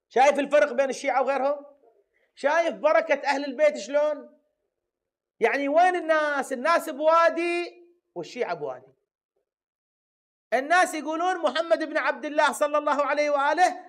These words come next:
لم يصل إلى درجة حق تقاته. الشيعة يقولون أن درجة حق تقاته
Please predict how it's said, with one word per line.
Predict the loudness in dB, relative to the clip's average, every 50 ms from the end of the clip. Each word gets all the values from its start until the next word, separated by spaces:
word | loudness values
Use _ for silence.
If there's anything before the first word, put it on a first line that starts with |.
| -20 -20 _ _ _ -6
لم | 0 2 4 4 4 2
يصل | 0 2 2 2 2 2 2 2 2 2 0 -4 -6 -4 -2
إلى | 0 0 2 2 4 4 4 4 2 0 -2 -6 -12 -18 _ _ _ _
درجة | -6 -2 0 0 2 2 2 2 2 2 2 0 0 -2 -6
حق | -10 -4 -2 -2 -2 -2 -6 -4 -2 -2
تقاته. | 0 0 -2 -4 -2 2 2 4 4 4 2 0 -4 -6 -6 -6 -6 -6 -6 -6 -6 -8 -10 -12 -14 -18 _ _ _ _ _ _ _ _ _ _ _ _ _ _ _ _ _ _ _ _ _ _ _ _ _ _ _ _ _ _ _ _ 0
الشيعة | 0 0 0 -2 -2 0 2 4
يقولون | 4 2 2 2 0 -2 -2 0 0 0 0 -2 -4 -6 -4
أن | -4 -4 -4 -2 -2 -2 0 0
درجة | 0 2 2 2 2 2 2 0 0 0 -2 -4
حق | -4 -2 -2 -2 -4 -4 -4 -4
تقاته | -2 -2 -4 -6 -4 -2 -2 -2 -2 -2 -4 -6 -6 -4 -4 -2 -2 -2 -2